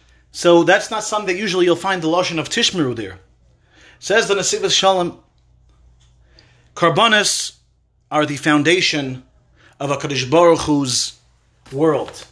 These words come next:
When there was a Beis Hamikdash, and Klal Yisrael brought korbanos, that is how they served HaKadosh Baruch Hu. That was the main form of Avodah that Klal Yisrael did,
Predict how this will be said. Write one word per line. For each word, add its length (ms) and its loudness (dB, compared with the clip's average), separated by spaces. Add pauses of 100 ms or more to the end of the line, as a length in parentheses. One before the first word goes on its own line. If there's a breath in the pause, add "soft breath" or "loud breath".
(320)
When 140 -10
there 160 -2
was 120 -2
a 40 -4
Beis 180 0
Hamikdash, 680 0 (420 soft breath)
and 100 -6
Klal 260 2
Yisrael 260 0
brought 220 -2
korbanos, 680 -2 (400 loud breath)
that 540 0
is 220 -4
how 300 2
they 160 -2
served 280 -6
HaKadosh 300 -10
Baruch 180 -8
Hu. 80 -10
That 140 -4
was 120 -2
the 80 0
main 300 2
form 360 -2
of 100 0
Avodah 540 -2 (560 loud breath)
that 140 -8
Klal 280 -2
Yisrael 380 0
did, 340 2